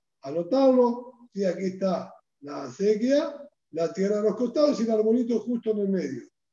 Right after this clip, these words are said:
Si yo calculo desde el fondo de la canaleta,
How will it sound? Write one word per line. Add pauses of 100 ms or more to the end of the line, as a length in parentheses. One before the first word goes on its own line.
(120)
Si
yo
calculo
desde
el
fondo (160)
de
la
canaleta,